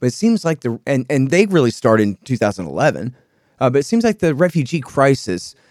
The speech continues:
from all of these countries really seemed to hit right at two thousand fifteen and two thousand sixteen. So I wonder if we could start with, what is really the explanation for that?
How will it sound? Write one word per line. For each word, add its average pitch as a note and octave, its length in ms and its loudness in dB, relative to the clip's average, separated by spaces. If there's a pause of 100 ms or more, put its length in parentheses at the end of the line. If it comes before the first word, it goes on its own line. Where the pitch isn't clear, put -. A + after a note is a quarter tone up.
(120)
from E3 260 -2
all B3 300 6
of G#3+ 80 4
these A2+ 220 0
countries F#2 560 -6 (240)
really A#3+ 400 2
seemed G#3 300 0
to E3 100 2
hit E3 260 2
right G3 420 2
at G3 120 2
two G3+ 140 -2
thousand D#3+ 420 0
fifteen D#3 640 0
and A#2 140 -2
two D#3+ 100 -4
thousand C#3 340 -4
sixteen. - 840 -8 (180)
So - 140 -6
I - 20 2
wonder C4 140 0
if C#4 60 0
we B3+ 100 0
could E3 100 0
start E3 320 2
with, A2+ 180 0 (380)
what A#3 160 0
is D3+ 140 -6
really D3+ 320 2
the A#2 160 2
explanation A2 720 -2
for D2 160 -10
that? F2 360 -8